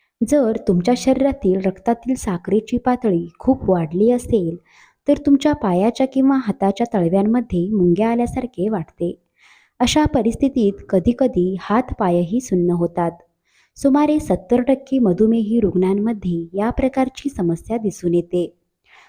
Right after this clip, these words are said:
म्हणूनच जर तुम्हाला तुमच्या हात आणि पायांमध्ये वारंवार मुंग्या येणे जाणवत असेल, तर ताबडतोब डॉक्टराशी संपर्क साधा. त्याचवेळी आपल्या रक्तातील साखर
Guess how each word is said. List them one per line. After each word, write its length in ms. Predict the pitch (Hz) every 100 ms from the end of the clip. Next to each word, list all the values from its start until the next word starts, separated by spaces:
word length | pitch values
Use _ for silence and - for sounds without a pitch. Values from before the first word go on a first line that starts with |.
| -
म्हणूनच 520 | 247 262 320 320 226 233 -
जर 160 | 226 262
तुम्हाला 360 | 277 277 285 285
तुमच्या 400 | 285 190 175 208
हात 380 | 196 175 190 240
आणि 160 | 247 254
पायांमध्ये 720 | 202 170 196 220 240 214 175 _ - - 208
वारंवार 520 | 196 196 233 247 247
मुंग्या 260 | 208 180 208
येणे 300 | 220 226 233
जाणवत 400 | 208 175 175 180
असेल, 440 | 226 - 220 185 185 _ _ _ 285
तर 100 | 294
ताबडतोब 800 | 269 196 175 233 254 208 202 196
डॉक्टराशी 580 | 214 214 269 277 - 285
संपर्क 500 | 214 170 175 170 240
साधा. 440 | 233 180 - 175 - _ _ _ _ _
त्याचवेळी 600 | 277 294 294 294 269 208 -
आपल्या 300 | 208 233 247
रक्तातील 460 | 202 - 220 220 233
साखर 460 | - 190 - 180